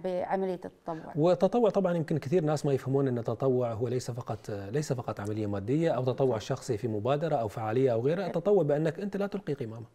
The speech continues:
Speaker 1: إيه صح.
Speaker 2: يكفي، لا تلقيها
Speaker 1: صح.
Speaker 2: فأنت شاركت في، أنت تطوعت في
Speaker 1: فعلًا.
Speaker 2: أن لا تشغل شخص آخر موجود في هذا المكان، لا تسبب مشكلة، لا توقف في مكان خطأ، لا، يعني أمور بسيطة
Speaker 1: بسيطة، صح.
Speaker 2: هي تطوع في، من الإنسان بأنه لا يفعل الخطأ حتى لا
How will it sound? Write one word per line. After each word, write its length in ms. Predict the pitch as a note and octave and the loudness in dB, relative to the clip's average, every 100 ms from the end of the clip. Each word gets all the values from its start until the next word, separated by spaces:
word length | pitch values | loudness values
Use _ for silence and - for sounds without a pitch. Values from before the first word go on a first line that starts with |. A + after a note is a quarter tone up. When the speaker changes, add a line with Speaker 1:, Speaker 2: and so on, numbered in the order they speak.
| _ A#3+ | _ -10
Speaker 1:
إيه 80 | B3 | -8
صح. 180 | - - - _ C#3 | -8 -12 -12 _ -2
Speaker 2:
يكفي، 300 | D3+ - A2 - | 0 -2 -8 -2
لا 140 | D3+ | -2
تلقيها 400 | D#3 C3 D#3+ E3 | 0 0 0 0
Speaker 1:
صح. 60 | C#3 | 0
Speaker 2:
فأنت 220 | D3 D3 | 0 2
شاركت 300 | C#3+ E3+ D#3+ | 0 0 0
في، 160 | C3 | -4
أنت 120 | B2+ D3+ | 0 0
تطوعت 500 | C#3+ C#3 C#3 F3 C4+ | 2 4 4 4 2
في 60 | |
Speaker 1:
فعلًا. 100 | C#3 | 2
Speaker 2:
أن 140 | C#3 C3 | 2 4
لا 180 | D3 C#3+ - - | 4 2 -14 -6
تشغل 340 | D3+ C#3 A#2+ | -2 0 0
شخص 360 | - B2+ A#2+ - | -2 -6 -6 -8
آخر 340 | B2 - B2+ B2+ | -6 -4 -6 -4
موجود 340 | A#2 A2+ A#2 | -4 -2 -2
في 120 | A2+ | -4
هذا 160 | A2 A2 | -4 -4
المكان، 340 | G#2+ G2 G#2+ - - - - | -6 -6 -8 -8 -14 -14 -2
لا 420 | C#3 E3+ F3+ E3+ | 4 6 6 4
تسبب 380 | - D#3+ D3 C3 | 0 2 2 2
مشكلة، 400 | B2 - G#2+ G#2+ A2 | -2 -4 -6 -6 -4
لا 220 | B2 C3 | -2 0
توقف 340 | C#3 C3+ C3 | 2 0 0
في 100 | B2+ | -2
مكان 300 | A#2 B2 A#2 | -2 -4 -6
خطأ، 340 | - A#2 A2+ A2+ | -6 -8 -8 -4
لا، 220 | C3 D3 C3 | -2 -2 0
يعني 320 | C#3+ F3+ - | 0 0 2
أمور 240 | E3+ A#3+ | 2 4
بسيطة 400 | F3+ D3 E3+ E3 | 2 0 0 2
Speaker 1:
بسيطة، 220 | B3+ A3+ A3 | 0 0 -6
صح. 140 | - | 0
Speaker 2:
هي 120 | F#3 G#3+ | 2 4
تطوع 440 | G3+ A3+ E3 A2+ | 4 6 6 4
في، 260 | C#3+ C3 C3 | 2 0 2
من 140 | C#3 | 0
الإنسان 460 | C3 A#2 A2+ D3+ D3 | 0 -2 -2 0 2
بأنه 200 | C#3 A#2+ | 2 2
لا 100 | C3 | 2
يفعل 280 | D3+ C#3 | 0 -2
الخطأ 340 | A#2 B2 C#3+ D#3 | -4 -4 -6 -6
حتى 380 | - D3 - B2+ | -6 -6 -4 -2
لا 220 | C3+ | -2